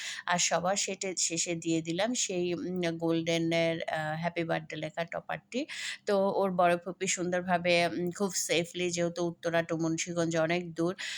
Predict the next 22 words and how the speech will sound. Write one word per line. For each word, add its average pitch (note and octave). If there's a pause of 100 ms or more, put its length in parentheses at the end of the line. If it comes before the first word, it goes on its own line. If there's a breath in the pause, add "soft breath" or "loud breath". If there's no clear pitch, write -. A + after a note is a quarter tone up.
(120 loud breath)
আ, E3
সুন্দরভাবে F3+
পৌঁছে F3
দিয়েছিল E3+
আমার E3
বাবার D#3+
হাতে। E3
উম, E3
আমি D#3+
পরে E3
খবর E3
নিয়েছিলাম। D#3 (420 loud breath)
তো G3
বাবার F#3
জন্য F#3
অনেক, F3
অনেক F3
ভালোবাসা, F3
দোয়া E3 (200)
আর D#3+
হচ্ছে E3 (340 loud breath)
আমার E3